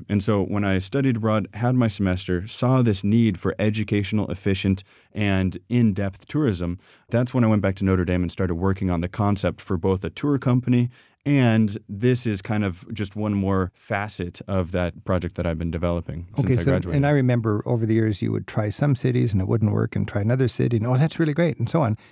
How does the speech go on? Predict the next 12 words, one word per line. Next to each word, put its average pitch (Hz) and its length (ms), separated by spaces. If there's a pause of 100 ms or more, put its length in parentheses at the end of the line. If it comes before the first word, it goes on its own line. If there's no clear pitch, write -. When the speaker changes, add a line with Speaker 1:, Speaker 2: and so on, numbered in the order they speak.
Speaker 2:
And 143 160
what 196 120
you've 160 160
distilled 143 400
down 131 180
here 135 340
is 123 380 (240)
what 123 340
apparently 127 600
are 117 280
the 117 120
most 107 340